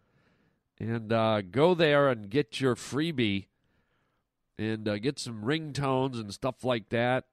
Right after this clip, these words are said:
Um, and don't forget my last announcement here. Coming out January fifteenth, my brand new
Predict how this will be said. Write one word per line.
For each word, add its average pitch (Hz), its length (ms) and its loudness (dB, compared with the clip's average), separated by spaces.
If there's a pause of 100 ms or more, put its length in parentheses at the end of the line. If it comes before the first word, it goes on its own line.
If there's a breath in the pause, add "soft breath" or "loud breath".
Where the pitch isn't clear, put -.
(280)
Um, 104 680 -2 (720)
and 117 220 -4
don't 185 240 4
forget 165 340 -2
my 123 120 -2
last 170 400 -2
announcement 151 480 -2
here. 135 160 0
Coming 185 280 -2
out 151 200 0
January 208 600 2
fifteenth, 170 680 -2
my 120 160 -4
brand 170 540 -2
new 151 400 6